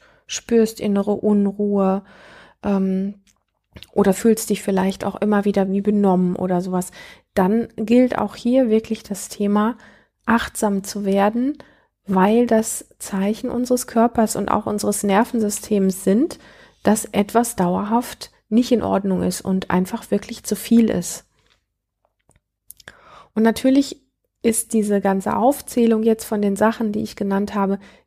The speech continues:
die ist nicht vollständig. Vielleicht sind es bei dir auch noch zusätzlich andere Dinge. Und ich bin an der Stelle auch nicht, äh, irgendwie Ärztin oder so.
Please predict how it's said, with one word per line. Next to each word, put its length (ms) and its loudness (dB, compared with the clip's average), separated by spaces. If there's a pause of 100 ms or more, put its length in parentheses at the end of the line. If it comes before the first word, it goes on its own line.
(100)
die 100 -2
ist 160 -4
nicht 260 0
vollständig. 720 2
Vielleicht 360 0
sind 180 -2
es 120 -4
bei 160 -2
dir 300 2
auch 120 -8
noch 320 -6 (500)
zusätzlich 760 -2
andere 340 0
Dinge. 460 2 (560)
Und 400 2
ich 180 -2
bin 220 0
an 140 0
der 140 2
Stelle 360 -2
auch 220 -6
nicht, 520 -4
äh, 180 -2
irgendwie 340 0
Ärztin 560 0
oder 260 0
so. 240 0